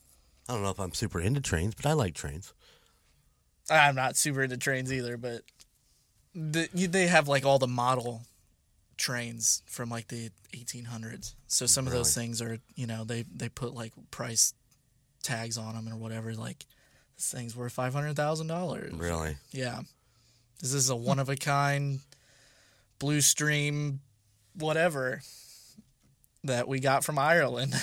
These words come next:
Speaker 2: <laughs>
Speaker 1: I'd be damn. Wonder what my Tyco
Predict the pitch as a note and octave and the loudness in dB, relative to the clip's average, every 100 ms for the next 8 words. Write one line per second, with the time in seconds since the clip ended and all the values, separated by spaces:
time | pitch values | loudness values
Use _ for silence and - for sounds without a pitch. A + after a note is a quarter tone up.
0 | - - - - - G#3+ D#2 D#2+ F2 D#2 | -4 -8 -14 -8 0 0 0 -6 -4 -4
1 | C#2+ - - - - - - C#3 F3+ D3 | -8 -14 -18 -18 -20 -20 -4 0 4 4
2 | G2 F#2+ G#2+ G2 D2+ _ _ _ _ _ | 4 2 2 2 -2 _ _ _ _ _
3 | _ _ _ _ _ _ _ _ _ _ | _ _ _ _ _ _ _ _ _ _
4 | _ _ _ _ _ _ _ _ _ _ | _ _ _ _ _ _ _ _ _ _
5 | - A2 A2 - F2 D#2 D#2+ | 2 4 6 4 2 2 -2